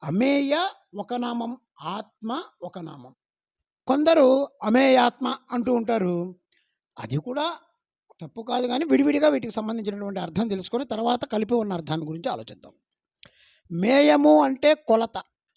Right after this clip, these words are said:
"మాతుం పరిచ్ఛేతుం న శక్యతే అతి అమేయ" అని అంటారు. అంటే ఇది అంతే ఉంటుంది అని చెప్పి కొలత పెట్టి చెప్పడానికి వీలు లేనటువంటిది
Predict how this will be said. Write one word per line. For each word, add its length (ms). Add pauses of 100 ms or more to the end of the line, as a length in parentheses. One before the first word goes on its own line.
"మాతుం 420
పరిచ్ఛేతుం 840
న 40
శక్యతే 580
అతి 240
అమేయ" 400
అని 260
అంటారు. 460
అంటే 400
ఇది 320
అంతే 400
ఉంటుంది 500
అని 100
చెప్పి 220
కొలత 360
పెట్టి 220
చెప్పడానికి 640
వీలు 280
లేనటువంటిది 800